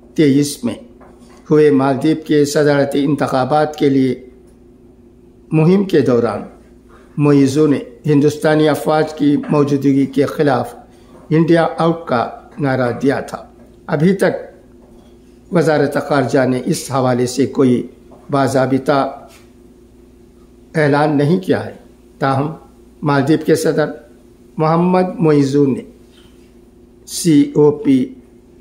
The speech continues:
अट्ठाईस में कहा था कि हिंदुस्तानी हुकूमत ने मालदीव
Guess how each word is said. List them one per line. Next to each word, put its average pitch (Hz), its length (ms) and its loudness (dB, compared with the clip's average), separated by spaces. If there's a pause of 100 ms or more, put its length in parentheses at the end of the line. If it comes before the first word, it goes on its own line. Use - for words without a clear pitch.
अट्ठाईस 160 560 -2
में 135 100 0
कहा 123 240 -4
था 110 240 -6 (960)
कि - 60 2
हिंदुस्तानी 147 680 2
हुकूमत 156 540 0
ने 151 100 0
मालदीव 139 440 0